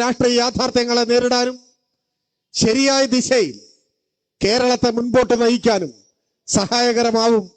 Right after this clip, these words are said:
എന്ന കാര്യത്തിൽ സംശയവുമില്ല. കാലമേറെ കഴിഞ്ഞാലും ശരിയായ പാത കാണിക്കുന്ന പ്രകാശഗോപുരങ്ങളായി കൂത്തുപറമ്പിലെ അനശ്വരരായ രക്തസാക്ഷികൾ നമുക്ക്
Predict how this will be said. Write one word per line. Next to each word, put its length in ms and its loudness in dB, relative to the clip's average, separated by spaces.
എന്ന 200 0
കാര്യത്തിൽ 340 -2
സംശയവുമില്ല. 680 2
കാലമേറെ 580 0
കഴിഞ്ഞാലും 480 2
ശരിയായ 420 2
പാത 160 -2
കാണിക്കുന്ന 500 -2
പ്രകാശഗോപുരങ്ങളായി 1200 0
കൂത്തുപറമ്പിലെ 640 2
അനശ്വരരായ 540 2
രക്തസാക്ഷികൾ 680 0
നമുക്ക് 240 0